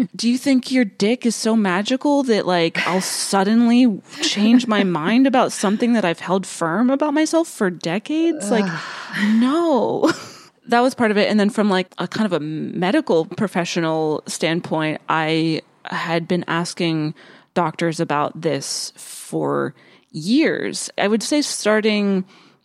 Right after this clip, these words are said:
Speaker 2: in my mid-twenties, because I had been on the birth control pill for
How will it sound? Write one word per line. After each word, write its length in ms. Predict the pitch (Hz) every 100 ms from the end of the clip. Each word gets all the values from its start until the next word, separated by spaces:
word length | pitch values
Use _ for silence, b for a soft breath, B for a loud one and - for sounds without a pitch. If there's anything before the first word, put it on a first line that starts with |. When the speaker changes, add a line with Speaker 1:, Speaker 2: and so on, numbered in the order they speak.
| _ _
Speaker 2:
in 320 | 175 180 175 160
my 640 | 165 156 147 147 147 135 -
mid-twenties, 1080 | 175 165 156 147 _ - 143 117 60 -
because 380 | - 151 170 156
I 100 | -
had 180 | 160 160
been 140 | 240 247
on 120 | 247
the 80 | 220
birth 240 | 180 185
control 260 | 202 185 180
pill 340 | - 156 147
for 560 | 143 - 151 143 139